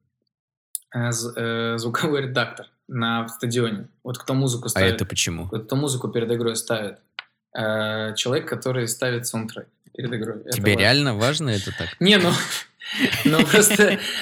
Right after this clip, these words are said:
Speaker 1: ну, просто есть люди, которые там вообще какую-то дичку ставят. Не, ну, я помню,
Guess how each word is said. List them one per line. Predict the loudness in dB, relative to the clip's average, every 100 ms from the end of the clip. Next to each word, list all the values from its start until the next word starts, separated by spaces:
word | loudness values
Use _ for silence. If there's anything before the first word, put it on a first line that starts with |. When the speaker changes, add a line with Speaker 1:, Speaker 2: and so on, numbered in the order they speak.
| -2
Speaker 1:
ну, | 0
просто | 2 2 2 4
есть | 4 4 2
люди, | 2 2 2
которые | 2 4 4 4
там | 4 0
вообще | 0 0
какую-то | 0 0
дичку | 0 -2 -2 -2
ставят. | 0 0 0 -2 -2
Не, | -2 0
ну, | 2
я | 2
помню, | 4 4